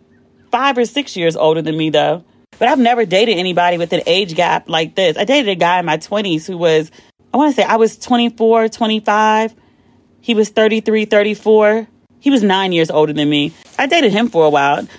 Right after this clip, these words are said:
Good relationship, great guy. I, I never have anything negative to say about him.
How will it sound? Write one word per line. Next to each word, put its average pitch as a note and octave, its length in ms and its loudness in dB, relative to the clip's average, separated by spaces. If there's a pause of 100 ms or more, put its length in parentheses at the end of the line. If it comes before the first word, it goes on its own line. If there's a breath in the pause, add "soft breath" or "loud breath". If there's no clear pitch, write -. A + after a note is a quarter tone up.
(300 loud breath)
Good D4+ 180 2
relationship, G3+ 640 0
great A3 260 0
guy. F#3+ 500 -4
I, F#3 240 0
I - 20 0
never G3+ 280 0
have F#3 140 2
anything G3 440 -4
negative F3 320 0
to E3+ 80 -4
say F3 180 0
about D3+ 300 2
him. C#3+ 200 -2